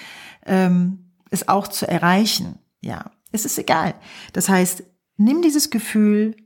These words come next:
auf erstmal, schäme dich nicht dafür, sondern lass erstmal alles so Schamhaftes dabei los, spring es mal weg. Ja. Und dann stell dich auch der Angst, warum glaubst du,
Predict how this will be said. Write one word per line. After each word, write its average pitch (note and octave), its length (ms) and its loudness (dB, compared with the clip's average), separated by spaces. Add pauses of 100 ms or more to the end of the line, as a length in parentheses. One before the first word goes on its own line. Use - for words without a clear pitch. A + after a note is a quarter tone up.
auf F3 420 2
erstmal, E3 680 -6 (200)
schäme A#3 460 2
dich B3+ 200 -2
nicht A3 240 0
dafür, F3+ 480 -2
sondern D#3+ 540 -4 (320)
lass F3+ 260 2
erstmal F3+ 360 0
alles - 360 -2
so G#3 560 0
Schamhaftes G3 760 0
dabei E3+ 240 -2
los, F#3+ 420 2
spring - 320 0
es F3 160 0
mal C#3 160 -2
weg. - 320 -12 (280)
Ja. - 180 -18 (420)
Und F3 200 0
dann G3+ 220 4
stell B3+ 220 0
dich A#3+ 180 -4
auch A3+ 120 0
der - 240 -6
Angst, - 360 0
warum A#3+ 340 2
glaubst C#4 520 2
du, E3 320 0